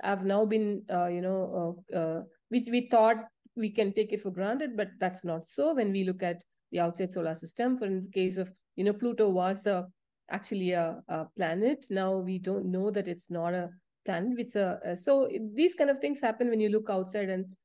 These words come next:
look at similar systems. So, uh, understanding that, uh, those kind of things is important. Second thing is, as I was mentioning all through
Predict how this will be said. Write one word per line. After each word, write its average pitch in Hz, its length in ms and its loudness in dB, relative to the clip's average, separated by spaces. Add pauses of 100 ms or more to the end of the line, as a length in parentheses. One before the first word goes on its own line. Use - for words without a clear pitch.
(140)
look 220 220 0
at 196 160 -2
similar 185 240 0
systems. - 540 -8 (500)
So, 349 500 4
uh, 247 340 4
understanding 311 760 4
that, 233 260 0 (400)
uh, 208 420 2
those 262 240 0
kind 233 180 0
of 214 60 -2
things 226 240 -2
is 202 80 -4
important. 190 520 -4
Second 403 420 0
thing 311 180 -2
is, 330 220 -4 (560)
as 247 160 -2
I 320 40 0
was 311 220 -2
mentioning 254 720 2
all 202 220 2
through 233 300 -2